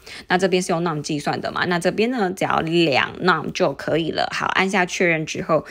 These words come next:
其实呢，你就成功送出了，非常非常的简单哦。那接下来你就只要回到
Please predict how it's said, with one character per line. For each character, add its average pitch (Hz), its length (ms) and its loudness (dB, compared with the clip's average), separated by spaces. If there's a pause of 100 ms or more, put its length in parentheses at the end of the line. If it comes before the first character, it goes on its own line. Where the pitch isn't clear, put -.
(140)
其 - 160 0
实 233 200 4
呢， 190 160 4
你 143 160 -2
就 190 120 2
成 151 320 -2
功 160 220 -2
送 165 300 0
出 143 240 -4
了， 131 100 2
非 254 260 2
常 160 220 -6
非 165 160 -2
常 147 160 -6
的 143 80 -4
简 - 260 -8
单 139 200 -4
哦。 143 80 -4
那 170 80 0
接 190 160 2
下 185 140 0
来 147 40 -2
你 143 60 -2
就 165 100 -2
只 - 140 -8
要 139 100 -2
回 139 240 -4
到 156 180 2